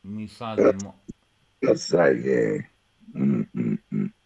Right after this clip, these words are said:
Speaker 2: E se Korchnoi volesse giocare anche, che so, C cinque per cercare di chiudere l'ala di donna,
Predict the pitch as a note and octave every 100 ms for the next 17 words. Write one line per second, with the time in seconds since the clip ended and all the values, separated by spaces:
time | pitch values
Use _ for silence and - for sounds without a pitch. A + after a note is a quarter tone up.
0 | _ _ _ _ - _ _ _ _ _
1 | _ C#2 - - D#2+ - G2 F#2+ - E2+
2 | F2+ F2+ F#2+ E2 D#2 D#2 E2+ E2 D#2 D2
3 | D2 C#2+ C2 B1+ B1 - B1 B1 - B1+
4 | - - - D2+ B1+ A#1 A1 A1+ A#1 -
5 | A#1+ A#1+ A#1 C2 A#1+ A#1 B1 C2 C2 B1+
6 | - - D2+ E2 D#2 C#2 A1+